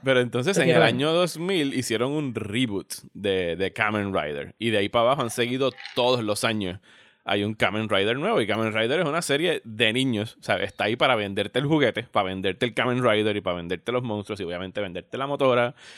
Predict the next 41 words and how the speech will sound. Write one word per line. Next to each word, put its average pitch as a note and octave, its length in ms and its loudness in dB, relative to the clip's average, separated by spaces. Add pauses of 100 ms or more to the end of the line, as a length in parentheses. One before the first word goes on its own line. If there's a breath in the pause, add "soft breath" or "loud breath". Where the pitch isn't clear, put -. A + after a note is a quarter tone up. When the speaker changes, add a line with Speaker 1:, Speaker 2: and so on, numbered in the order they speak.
(120)
Speaker 1:
y A2+ 120 -2
el F#2+ 100 -2
belt A2 400 -4
que B2 160 -6
te A#2 80 -2
vas G#2+ 140 2
a A#2 80 2
poner A2+ 240 0
para A2+ 140 0
transformarte. A2 760 -6 (380 loud breath)
Eh, G2 760 -2
y A2+ 140 -4
entonces G#2 560 -2
en, G#2+ 220 -2
ahí G#2 100 0
en A2+ 140 -2
Shout F3 320 -2
tienen C#3 360 -4
una D#3+ 220 0
en B2 60 0
específico. G#2+ 720 -4 (200)
Eh, G#2 140 -4
bueno, B2+ 220 2
tienen C#3 240 0
dos. G#2 120 -2
Tienen A#2 200 0
la D3 80 2
original A2 340 -2
del A#2+ 120 -4
setenta, G2 540 -4
que A2 120 -2
no G2+ 160 -2
le A#2+ 100 0
metí A#2+ 220 -2
mano A#2 200 0
a A2 80 -2
esa A2 160 -2
porque F#2+ 240 -6
era G2+ 140 0
como A2+ 160 -8
que G2 140 -6